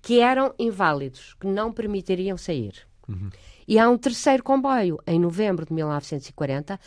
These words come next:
Speaker 1: com trezentos e noventa pessoas a bordo, que parte do Luxemburgo no primeiro dia em transporte, no, no mesmo dia em que um comboio já vai com deportações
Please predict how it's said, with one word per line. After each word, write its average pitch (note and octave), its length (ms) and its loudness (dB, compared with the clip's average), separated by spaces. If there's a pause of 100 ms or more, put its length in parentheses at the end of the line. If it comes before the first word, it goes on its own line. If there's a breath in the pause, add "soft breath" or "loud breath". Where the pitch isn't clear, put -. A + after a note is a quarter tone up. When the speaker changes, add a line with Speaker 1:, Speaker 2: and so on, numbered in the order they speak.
(360 loud breath)
Speaker 1:
com D#4 220 6
trezentos G#3+ 460 -4
e F#3 80 -2
noventa E3 440 -4
pessoas C3+ 420 -6
a D3 60 -4
bordo, C3 380 -8 (440 soft breath)
que A3+ 100 -2
parte D#4 580 2
do G3+ 140 0
Luxemburgo A#3+ 920 2 (260 soft breath)
no C4 300 8
primeiro B3+ 420 2
dia G3 260 0
em F3 80 0
transporte, F3+ 640 -2 (440 soft breath)
no, C4 400 4
no B3 160 6
mesmo B3 500 2
dia A3 460 -2
em A3 160 0
que C4+ 280 4
um F4 140 8
comboio A#3 600 2
já G#3 320 -2 (240)
vai G#3 240 -2
com G3+ 160 -4
deportações F3 720 -6